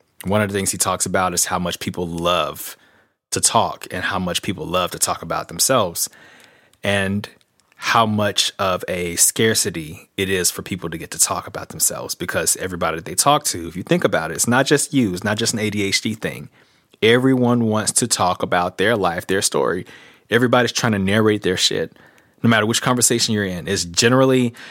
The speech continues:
they narrate, then you narrate your story, and then they narrate their story, and then you narrate your story, and then they narrate their story. Like, it's just back and forth narrating each other's stories.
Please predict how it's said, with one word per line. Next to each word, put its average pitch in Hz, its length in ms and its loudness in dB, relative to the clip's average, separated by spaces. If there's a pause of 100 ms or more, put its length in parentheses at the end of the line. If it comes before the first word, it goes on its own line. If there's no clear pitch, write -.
(840)
they 120 240 4
narrate, 110 480 -2
then 92 180 0
you 110 140 4
narrate 87 500 -2
your 117 240 4
story, 80 480 -2
and 101 140 -6
then 95 180 -2
they 113 160 4
narrate 104 340 0
their 123 140 4
story, - 460 -4
and 104 160 -6
then 90 120 -4
you 117 120 2
narrate 98 380 0
your 120 180 2
story, 78 480 -4
and 104 120 -6
then 98 120 -2
they 107 120 2
narrate 98 440 0 (240)
their 135 160 6
story. 85 380 -4
Like, 120 340 2
it's 123 100 2
just 107 220 0
back 117 200 2
and 95 160 -8
forth 98 280 -2
narrating 98 460 0
each 95 180 -4
other's 85 180 -2
stories. 73 600 -4